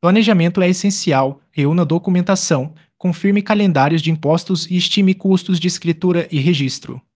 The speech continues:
A transferência de domínio ocorre com a escritura pública lavrada e o registro no cartório. Para entender os documentos que ajudam nesse processo,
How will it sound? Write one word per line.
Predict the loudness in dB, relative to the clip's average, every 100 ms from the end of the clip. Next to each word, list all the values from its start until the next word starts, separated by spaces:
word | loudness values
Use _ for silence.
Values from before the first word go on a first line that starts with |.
| _ _
A | -4
transferência | 0 0 2 2 2 0
de | -2
domínio | 0 2 4 2
ocorre | 0 0 0
com | 0 -2
a |
escritura | -4 -4 -4 -2 -2 -2
pública | -2 -2 0
lavrada | 0 2 2 2 0 0
e | 2
o |
registro | 4 2 2 -2 -2
no | -2
cartório. | -2 -2 0 -2 -2 -6 -16 _ _ -6
Para | -2
entender | 0 0 2 2
os | 0
documentos | -2 -2 0 0 0 -6
que | -2
ajudam | 0 2 0 0
nesse | -2 -4
processo, | -4 -2 0 0 0 -4 -12